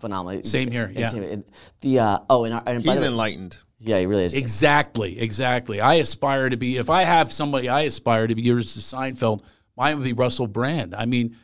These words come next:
Speaker 1: Yeah, he's
Speaker 2: because
Speaker 1: that
Speaker 2: he
Speaker 1: good.
Speaker 2: brings it all. That's what we're trying to do with this show, by the
Speaker 1: Yeah.
Speaker 2: way. Just so you know, Enlightened Up is really about finding enlightenment, which
Speaker 1: Yeah.
Speaker 2: that's not on the agenda for comics.
Speaker 1: Mm-hmm.
Speaker 2: Comics, it's a lot about sarcasm, cynicism, you know,
Speaker 1: Yeah.
Speaker 2: darkness.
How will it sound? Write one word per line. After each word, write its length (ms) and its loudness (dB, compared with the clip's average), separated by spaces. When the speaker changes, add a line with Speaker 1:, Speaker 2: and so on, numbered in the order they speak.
Speaker 1:
Yeah, 100 0
he's 80 0
Speaker 2:
because 200 2
Speaker 1:
that 80 0
Speaker 2:
he 40 -2
Speaker 1:
good. 80 0
Speaker 2:
brings 280 0
it 80 2
all. 260 4
That's 180 4
what 80 -2
we're 60 0
trying 220 2
to 40 -4
do 140 -2
with 120 -2
this 120 -4
show, 280 -2
by 200 -6
the 80 -6
Speaker 1:
Yeah. 100 -4
Speaker 2:
way. 220 -10
Just 180 -2
so 80 -4
you 80 2
know, 220 2
Enlightened 500 0
Up 200 -2
is 260 -2
really 340 -2
about 440 0
finding 460 2
enlightenment, 760 0
which 140 -2
Speaker 1:
Yeah. 100 -4
Speaker 2:
that's 240 2
not 240 0
on 200 0
the 120 -2
agenda 380 -2
for 160 -8
comics. 580 -4
Speaker 1:
Mm-hmm. 280 -4
Speaker 2:
Comics, 420 4
it's 160 -2
a 60 -4
lot 260 0
about 300 0
sarcasm, 760 0
cynicism, 880 0
you 100 -6
know, 100 -4
Speaker 1:
Yeah. 80 -8
Speaker 2:
darkness. 600 0